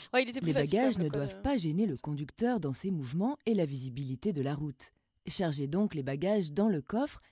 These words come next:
Speaker 2: et disposez-les plutôt vers le
Speaker 1: Un
Speaker 2: bas
Speaker 1: gros
Speaker 2: du
Speaker 1: coffre, quand même,
Speaker 2: véhicule
Speaker 1: hein.
Speaker 2: pour ne pas perturber la tenue de route. Évitez de mettre des éléments sur la plage arrière qui pourraient être projetés à l'avant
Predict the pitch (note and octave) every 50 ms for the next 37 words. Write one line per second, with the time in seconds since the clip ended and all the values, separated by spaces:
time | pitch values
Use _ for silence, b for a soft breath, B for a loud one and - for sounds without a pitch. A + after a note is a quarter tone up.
0 | b b b E3+ E3 D#3+ D#3+ A#3 C4 - - C#4 C#4 A#3+ A3 G#3+ F3+ D3+ C3 B2+
1 | - - G#3 C4+ B3+ - - D4 D#4+ D4+ A3 F3+ D3+ C#3+ C#3 C3+ C3 C3 E3 F#3+
2 | G#3 B3+ D#3+ D3 G#3 D3 C3+ C#3 F#3 F3+ G3 B3+ C4+ B3+ G#3 - - C#3 C3+ C3+
3 | B2+ - - - B3+ C4 - - G3 D#3 - - D#3 C#3 C#3 F#3 G3 F3 D3 -
4 | D#3+ C#3+ D3+ D#3 D3+ D3 C#3 C#3+ C#3 B2+ - - - - _ _ _ _ _ _
5 | _ _ _ - - B3 A3 B3 C4+ B3 - D4 C4+ A3 G3+ F3+ G#3 B3 C#4 C#4+
6 | - - B3 G#3 A3 G3 F#3+ G3+ F#3 F3+ F3 F#3+ A3+ B3+ C4 B3+ - - E3 D3+
7 | C#3+ - F#3 G#3 G3+ E3 E3+ D3 D3+ E3 F#3 G#3+ A#3 B3 A3 - - - - F3
8 | - F#3+ F#3 F3 F#3+ F#3 - B3+ C4 - - D#3+ - - - A3+ G#3+ - - -
9 | B3+ A#3 F#3+ F3+ F3 E3+ D3+ D3+ E3+ E3 D3+ C#3